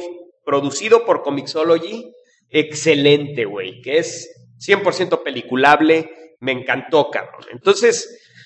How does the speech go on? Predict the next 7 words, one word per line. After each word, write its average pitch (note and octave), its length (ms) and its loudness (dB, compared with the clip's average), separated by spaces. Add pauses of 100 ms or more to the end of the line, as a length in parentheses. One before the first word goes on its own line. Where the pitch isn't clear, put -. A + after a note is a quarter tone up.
(520)
entonces C4+ 560 -4
tengo D4+ 260 4
esta, D4+ 260 6
esta B3+ 380 -2
plataforma G#3+ 840 2
en E3 200 0
donde D#3+ 600 0